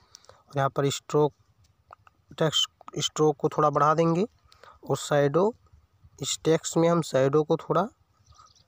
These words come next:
हल्का कर देंगे दोस्तों, शैडो को थोड़ा हल्का कर देंगे। यहाँ पे हमें Facebook का लोगो लगाना है,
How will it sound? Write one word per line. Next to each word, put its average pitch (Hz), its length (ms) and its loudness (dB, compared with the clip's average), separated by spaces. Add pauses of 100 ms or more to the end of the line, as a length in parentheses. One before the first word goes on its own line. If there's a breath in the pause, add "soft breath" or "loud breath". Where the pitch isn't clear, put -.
(220)
हल्का 131 340 0
कर 127 220 -14
देंगे 120 260 -6
दोस्तों, 117 400 -12 (2250 soft breath)
शैडो 123 480 -4
को - 180 -20
थोड़ा 139 240 -4
हल्का 123 320 -2
कर 135 180 -10
देंगे। 139 320 -4 (2250 soft breath)
यहाँ 135 180 -2
पे 147 140 0
हमें 143 200 4
Facebook 143 460 -2
का 151 120 2
लोगो 143 300 4
लगाना 151 400 2
है, 160 160 0